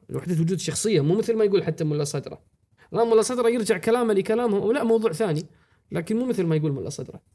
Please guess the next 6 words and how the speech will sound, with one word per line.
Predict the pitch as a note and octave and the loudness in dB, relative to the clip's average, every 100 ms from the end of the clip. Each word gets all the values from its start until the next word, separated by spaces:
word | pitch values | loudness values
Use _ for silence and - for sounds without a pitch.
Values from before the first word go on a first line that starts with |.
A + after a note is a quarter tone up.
| _ _ _ _ _ _ _ _ | _ _ _ _ _ _ _ _
عندك | A#3+ D4 - | -2 -2 -2
بعدين | C4 B3 E4 F#4 E4 - _ _ - - _ _ _ - D3 E3 | -2 -2 2 0 0 -12 _ _ -20 -20 _ _ _ -12 -6 -2
القرن | D#3+ D3+ B3+ F4+ E4 | -2 -2 -2 0 0
الثالث | C#4 - - - B3 E4+ E4+ B3 | -2 -4 -12 -8 -4 -2 -2 -2
عشر | F3+ D#3+ C#3+ - - _ _ _ _ _ _ _ _ | -4 -4 -6 -8 -16 _ _ _ _ _ _ _ _
الهجري | C3+ D3+ D3 C#3 G#3 - | -2 0 0 -2 -4 -8